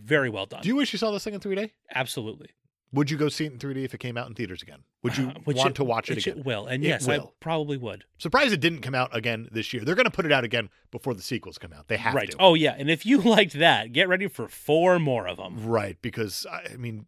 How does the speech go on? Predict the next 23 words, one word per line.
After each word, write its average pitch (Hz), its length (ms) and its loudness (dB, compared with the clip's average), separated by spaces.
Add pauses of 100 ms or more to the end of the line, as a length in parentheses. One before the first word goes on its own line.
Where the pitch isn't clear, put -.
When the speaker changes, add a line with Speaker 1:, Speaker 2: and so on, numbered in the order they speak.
Speaker 2:
James 123 280 -6
Cameron's 113 260 -8
gonna 98 100 -14
be 87 60 -12
standing 101 320 -4
outside 95 220 -2
of 85 40 -14
the 87 120 -8
theater 95 320 -6
with 87 120 -10
just - 200 -10
a 98 120 -10 (240)
whole 127 220 -8
packet 123 360 -4
of 95 80 -10
member 98 260 -8
berries, 90 380 -10
just - 160 -8
going, 101 220 -6 (240)
Speaker 1:
<laughs> - 560 -2
Speaker 2:
"Remember 123 240 2
this 143 180 0
movie? 254 300 -2